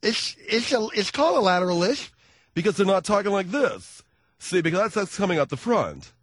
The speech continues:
But if it's like this. So in other words, if you talk like this, you're Doug Danger. If you talk like this, you're Liza Minnelli. And it's nothing like, she's just so odd, isn't she? I mean, we're all weird. We're all, yeah, you're right, we're all weird.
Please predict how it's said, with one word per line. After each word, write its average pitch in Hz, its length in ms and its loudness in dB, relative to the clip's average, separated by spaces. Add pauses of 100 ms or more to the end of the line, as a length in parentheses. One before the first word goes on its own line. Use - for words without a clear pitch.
(380)
But 247 160 4
if 208 60 -4
it's - 160 -4
like 214 160 2
this. 311 500 0 (280)
So - 160 -2
in 233 40 2
other 226 100 4
words, 175 140 0
if 170 80 -6
you 170 60 -4
talk 202 220 0
like 165 140 -2
this, 170 180 -4
you're 151 100 -2
Doug 139 220 0
Danger. 143 400 0 (200)
If 240 120 0
you 240 60 2
talk 285 220 0
like 240 140 0
this, 311 300 0 (280)
you're 415 160 2
Liza 202 280 2
Minnelli. 302 480 2 (1900)
And 285 240 0 (180)
it's - 300 -4
nothing 339 360 0
like, 247 160 0
she's 254 320 -4
just - 280 -2
so 240 280 0 (140)
odd, 180 520 2
isn't 208 220 -2
she? 330 240 -2
I 151 120 2
mean, 170 160 2
we're 160 180 2
all 190 220 2
weird. 92 420 -8 (240)
We're 143 280 -2
all, 151 420 2
yeah, 156 160 -8
you're 165 180 -6
right, 214 220 -2
we're 151 120 0
all 165 140 2
weird. 151 260 -4